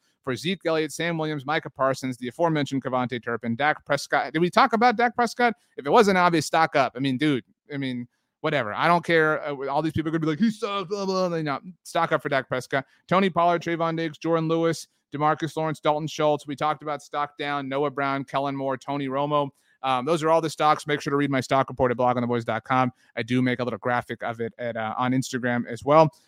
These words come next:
Um, let's see here. Uh, Mister, by the way, says, "I hate sushi." Hey, you know what? Not for everybody. But anyway, uh, F K Crutch says, "We should use Turpin more on offense." I agree. We all agree.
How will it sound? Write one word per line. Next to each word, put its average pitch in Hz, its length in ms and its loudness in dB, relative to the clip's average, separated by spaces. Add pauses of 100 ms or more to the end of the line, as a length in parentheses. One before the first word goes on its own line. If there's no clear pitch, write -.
(160)
Um, 135 440 2 (680)
let's 160 140 -8
see 170 120 -2
here. 151 220 -2 (260)
Uh, 135 240 0
Mister, 160 300 -6
by 135 120 0
the 135 60 -4
way, 135 80 -2
says, 131 160 -10
"I 131 80 -6
hate 175 220 -6
sushi." 123 400 -8
Hey, 202 180 -6
you 165 100 -10
know 196 120 -2
what? 220 240 -2 (680)
Not 160 140 -8
for 185 60 -4
everybody. 123 280 -6 (140)
But 135 240 -4
anyway, 147 200 -2 (320)
uh, 143 440 2 (160)
F 160 120 -6
K 165 140 -6
Crutch 156 220 -4
says, 127 160 -12
"We 135 80 -6
should 131 140 -10
use 139 200 -8
Turpin 139 320 -6
more 135 220 0
on 135 300 0
offense." 160 360 -6
I 147 140 0
agree. 202 440 2 (380)
We 120 200 -8
all 202 560 6
agree. 190 280 4